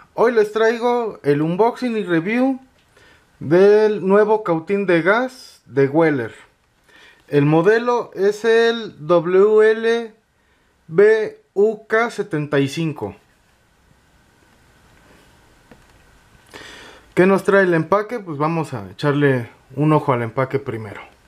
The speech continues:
Trae una esponjita limpiadora en un botecito.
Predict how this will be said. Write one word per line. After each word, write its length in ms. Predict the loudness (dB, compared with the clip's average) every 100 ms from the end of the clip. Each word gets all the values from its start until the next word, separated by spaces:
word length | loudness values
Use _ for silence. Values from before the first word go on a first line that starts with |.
| _ _ -20 -20 -20 -20 -20 _ _
Trae 540 | 0 2 2 2 0
una 300 | 0 -2 -2
esponjita 500 | -2 -2 -2 -2 0
limpiadora 600 | 2 2 2 2 2 2
en 100 | 0
un 120 | -2 -2
botecito. 840 | -2 -2 -4 -6 -8 -4 -2 -4